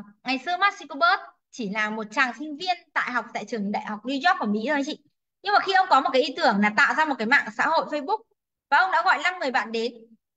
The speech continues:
Trong đó chỉ có hai người đến thôi. Hai người đến và hai người đó ra về. Thì còn ba người đồng hành cùng với ông. Ba người đồng hành cùng với ông thì, thì hiện nay họ đã trở thành những tỷ phú đô la.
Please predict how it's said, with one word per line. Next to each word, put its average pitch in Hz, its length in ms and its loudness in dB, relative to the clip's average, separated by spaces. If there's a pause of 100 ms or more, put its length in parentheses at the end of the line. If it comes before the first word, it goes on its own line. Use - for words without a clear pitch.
Trong 349 160 0
đó 330 60 6 (120)
chỉ - 120 -10
có 214 60 0
hai 381 300 0
người 294 140 -4
đến 233 200 -4
thôi. 330 180 -6 (520)
Hai 381 160 0
người 294 100 0
đến 254 260 0 (180)
và 240 240 2
hai 302 140 -6
người 277 100 -6
đó 226 140 -4
ra 302 160 -2
về. 233 280 -6 (280)
Thì 247 60 -10
còn 254 240 0
ba 381 260 2
người 294 140 0
đồng 240 160 -4
hành 226 160 -8
cùng 220 100 -12
với 226 80 -8
ông. 285 180 0 (1040)
Ba 359 120 2
người 359 120 -2
đồng 254 160 0
hành 247 160 -2
cùng 233 120 -10
với 240 80 -8
ông 294 180 0 (100)
thì, 240 380 -6 (420)
thì 277 60 -4
hiện 254 140 -4
nay 320 160 0
họ 285 240 -4
đã 349 200 -2
trở 247 220 -2
thành 208 140 -6
những 208 160 -12
tỷ 247 200 -6
phú 202 120 -8
đô 262 120 -2
la. 269 180 0